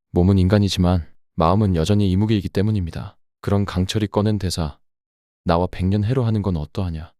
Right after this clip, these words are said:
윤갑의 몸을 빌린 강철이지만 그 감정만큼은 진짜 자신의 것이며 처음으로 사랑을 지키기 위해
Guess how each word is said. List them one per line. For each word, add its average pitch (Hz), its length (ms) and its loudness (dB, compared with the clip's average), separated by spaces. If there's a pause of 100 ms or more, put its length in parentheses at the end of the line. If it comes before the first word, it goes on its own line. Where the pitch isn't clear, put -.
(240)
윤갑의 101 340 2
몸을 87 240 2
빌린 87 320 -2
강철이지만 82 800 -4 (320)
그 104 140 2
감정만큼은 101 800 2
진짜 85 400 -2
자신의 90 400 -2
것이며 82 480 -6 (240)
처음으로 110 460 2
사랑을 117 360 0
지키기 87 440 -8
위해 67 260 -12